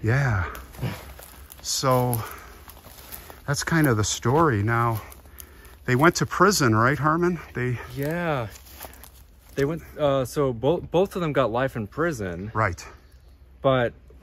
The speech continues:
Speaker 2: from what I read, it sounds like, um, the lady, uh,
Speaker 1: Nancy Rich.
Speaker 2: Nancy Rich,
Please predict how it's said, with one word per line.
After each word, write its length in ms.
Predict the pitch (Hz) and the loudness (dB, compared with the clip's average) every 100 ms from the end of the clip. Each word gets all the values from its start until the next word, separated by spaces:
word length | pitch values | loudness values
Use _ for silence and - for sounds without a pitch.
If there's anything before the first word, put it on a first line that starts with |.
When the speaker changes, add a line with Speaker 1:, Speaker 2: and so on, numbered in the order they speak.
| - - | -20 -8
Speaker 2:
from 180 | 135 | -4
what 100 | 135 | 2
I 80 | 147 | 4
read, 440 | 123 131 170 131 110 | 4 4 4 2 0
it 160 | 104 | -6
sounds 280 | - 131 127 | -4 -4 -2
like, 340 | 123 110 - - - - - | -2 -2 -4 -14 -20 -20 -8
um, 540 | 113 101 95 92 90 - - - - - - - - - - - - | -4 -2 -4 -6 -10 -14 -20 -20 -20 -20 -18 -18 -20 -20 -20 -20 -14
the 80 | 107 | -8
lady, 600 | 104 170 156 95 90 113 - - | -2 -2 0 -4 -6 -10 -14 -8
uh, 200 | 110 101 | -4 0
Speaker 1:
Nancy 400 | 131 135 - 110 | 2 2 0 -2
Rich. 300 | 117 139 131 | 0 2 0
Speaker 2:
Nancy 280 | 151 - 117 | 0 -2 -2
Rich, 500 | 107 160 117 - | 2 2 2 -4